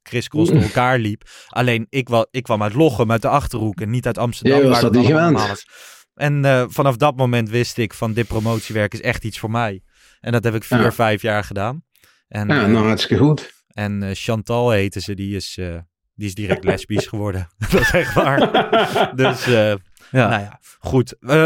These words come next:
Speaker 1: een prima bijbaan, promotiewerk. Bij, eh, bij Young Capital heb je meer opties, want, eh,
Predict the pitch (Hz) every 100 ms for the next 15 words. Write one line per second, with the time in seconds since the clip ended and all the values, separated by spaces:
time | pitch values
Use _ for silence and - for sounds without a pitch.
0 | 160 170 147 180 185 147 156 170 175 185
1 | 185 - 160 165 170 180 160 180 - -
2 | 147 143 135 127 120 110 _ _ 139 147
3 | 151 160 151 - 135 - 120 123 135 113
4 | _ _ _ 131 165 180 - 165 - -
5 | 190 - 131 123 113 120 107